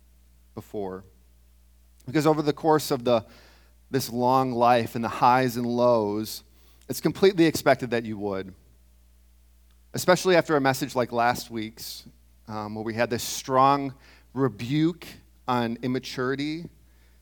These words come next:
a rebuke on a lack of growth in the Christian, and a dire warning of falling away from a faith that was faulty from the start. So we're left to examine ourselves.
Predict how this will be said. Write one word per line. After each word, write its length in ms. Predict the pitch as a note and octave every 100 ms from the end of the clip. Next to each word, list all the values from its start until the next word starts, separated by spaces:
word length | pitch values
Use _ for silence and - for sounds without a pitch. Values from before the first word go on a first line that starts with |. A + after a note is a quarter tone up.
| _
a 40 | A#2
rebuke 440 | C3 A#2+ D3 C#3+
on 140 | C#3
a 80 | B2
lack 320 | A#2 A#2+ C3
of 180 | A#2+ G2
growth 560 | A2+ G#2 A#2 C3 C3 -
in 140 | B2+
the 80 | A#2
Christian, 720 | - B2+ - - B2+ C3 C#3+ - _ _ _ _ _ _ _ _ -
and 100 | B2+
a 60 | B2
dire 420 | B2 B2 C3+ C3
warning 800 | A#2 B2 C#3 E3 C#3+ A2 G#2+ D3 - _ _ _ _ _ _ _
of 100 | A#2
falling 460 | - - C#3+ D#3+ E3
away 240 | C3+ C#3
from 220 | C3+ C3
a 60 | A#2
faith 580 | - - C#3 B2 A2+ -
that 160 | A2 G2+
was 300 | G#2 F#2+ - _ _
faulty 600 | - - C3+ C#3+ B2 G#2
from 240 | G2+ - G2
the 60 |
start. 520 | G2 - A2+ G2 F#2 - _ _ _ _ _ _ _ _ _ _ _ _ _ _ _ _ -
So 120 | D3
we're 120 | D#3
left 240 | D#3+ E3+ -
to 100 | E3+
examine 440 | B2+ C3 C#3+ B2+
ourselves. 840 | G#2+ F#2+ G2 F2+ F2+ F2+ - -